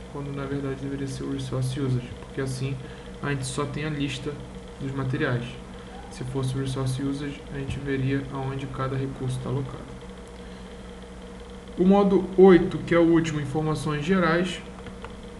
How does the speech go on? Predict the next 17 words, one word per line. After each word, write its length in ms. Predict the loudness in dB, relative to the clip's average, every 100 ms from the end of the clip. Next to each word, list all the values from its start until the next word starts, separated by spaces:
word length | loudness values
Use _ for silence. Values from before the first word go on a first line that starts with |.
| -14 -14 -14 -14 -14 -14 -14 -12 -8
é 40 |
um 100 | -6
passo 340 | -2 0 0
mais 180 | 4 8
geral, 460 | 8 6 4 0 -2 -6 -10 -12 -14 -14 -14 -14 -14 -14 -14 -14 -14 -14 -12 -2
onde 100 | 4
a 120 | 6
gente 180 | 6 4
tem 240 | 2 0 0 -4 -10 -12 -14 -14 -4
todas 300 | -2 -2 -2
as 60 |
informações 800 | -4 -2 -2 0 -2 0 0 0 -4 -12 -12 -12 -12 -14 -10
necessárias 800 | -4 -2 -2 -2 2 2 2 -2 -10 -14 -14 -6 -2 0 2
após 360 | 2 4 4
o 40 | 4
planejamento 720 | 2 2 2 2 4 4 4
realizado. 640 | 2 2 0 0 0 -2